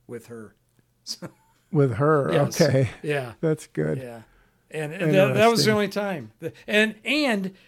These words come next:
Speaker 1: you learn from that particular instance to never do that again on
Speaker 2: Yeah.
Speaker 1: that way, because that stuck with me up to this point. And, and I don't do that anymore. So.
Speaker 2: And do you think,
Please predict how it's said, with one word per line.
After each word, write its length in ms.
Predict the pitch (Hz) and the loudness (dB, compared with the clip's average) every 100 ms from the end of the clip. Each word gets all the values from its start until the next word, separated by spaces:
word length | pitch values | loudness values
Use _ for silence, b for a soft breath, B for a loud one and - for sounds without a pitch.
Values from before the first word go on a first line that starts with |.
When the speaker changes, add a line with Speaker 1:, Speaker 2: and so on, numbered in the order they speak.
| b | b
Speaker 1:
you 220 | 180 180 | -2 0
learn 680 | 175 156 196 196 175 160 156 - _ _ _ | 0 0 2 2 0 -2 -8 -12 _ _ _
from 500 | - - 180 196 175 | -12 0 2 4 2
that 400 | 151 135 - _ _ _ _ _ _ _ _ | 0 -2 -8 _ _ _ _ _ _ _ _
particular 600 | 165 160 190 190 170 160 - | -10 -4 -2 -2 -2 -2 -4
instance 720 | 196 202 - 131 135 - - _ _ | -6 -4 -6 -10 -8 -8 -10 _ _
to 100 | - | -10
never 400 | 147 151 185 180 | -6 0 0 0
do 200 | 151 156 147 | -4 -4 -4
that 180 | 139 | -4
again 480 | 131 117 143 123 113 _ _ _ _ _ _ - | -6 -10 -10 -10 -14 _ _ _ _ _ _ -4
on 100 | 139 | 0
Speaker 2:
Yeah. 60 | 131 | 0
Speaker 1:
that 160 | 127 131 | -2 -6
way, 240 | 139 123 b b b | -8 -12 b b b
because 260 | 165 160 143 | -8 -4 0
that 220 | 170 185 | 0 0
stuck 400 | - 165 151 170 | -4 -2 -4 -4
with 120 | 131 | -8
me 300 | 131 131 131 _ _ | -6 -8 -10 _ _
up 140 | 143 - | -20 -18
to 100 | 139 | -14
this 200 | 131 123 | -12 -12
point. 420 | - 156 127 - _ _ _ _ _ _ | -12 -14 -14 -16 _ _ _ _ _ _
And, 220 | 147 151 - | -16 -16 -12
and 160 | 151 143 | -8 -4
I 120 | 147 | -2
don't 380 | 147 143 185 127 | 0 -2 -6 -12
do 180 | 127 120 | -12 -12
that 260 | 117 113 | -16 -16
anymore. 520 | 117 120 113 113 110 - | -18 -18 -18 -20 -20 -12
So. 460 | - - 113 120 _ _ _ _ _ _ _ 180 | -12 -12 -16 -20 _ _ _ _ _ _ _ 0
Speaker 2:
And 160 | 175 | 2
do 100 | 160 | 4
you 140 | 247 - | 4 4
think, 340 | 240 240 | 2 2